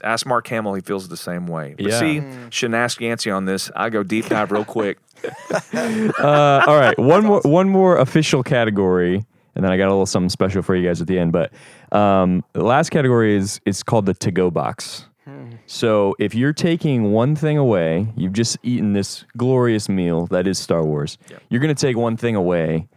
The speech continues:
Speaker 2: that you wanna hang on to. What's the theme, the lesson, that one piece of magic that you just wanna carry with you?
Speaker 1: Go ahead, Eric.
Speaker 3: Um,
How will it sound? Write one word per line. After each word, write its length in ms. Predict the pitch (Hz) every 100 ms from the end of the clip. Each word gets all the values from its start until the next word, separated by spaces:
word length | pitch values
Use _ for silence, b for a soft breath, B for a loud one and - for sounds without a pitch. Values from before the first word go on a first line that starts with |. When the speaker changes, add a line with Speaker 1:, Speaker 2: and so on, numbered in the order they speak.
| b b b
Speaker 2:
that 100 | 80
you 140 | 98
wanna 240 | 117 113 101
hang 180 | 98 90
on 180 | 90 90
to. 320 | 90 78 78
What's 300 | - 143 -
the 120 | 135
theme, 720 | 117 - 151 151 143 139 135 b b -
the 100 | 85
lesson, 880 | 104 131 135 - 120 113 110 110 - b b b b b b -
that 260 | - 92 -
one 640 | 92 110 117 110 104 101 98 -
piece 300 | 127 113 98
of 60 | 85
magic 460 | 82 82 78 76
that 100 | 78
you 120 | 76 87
just 180 | 85
wanna 180 | 87 78
carry 240 | - 80 73
with 220 | 78 -
you? 140 | 67 120 b b b b b b b b b b b b b b _ _ _ -
Speaker 1:
Go 100 | 170
ahead, 180 | 143 101
Eric. 220 | 117 135 -
Speaker 3:
Um, 380 | 208 226 226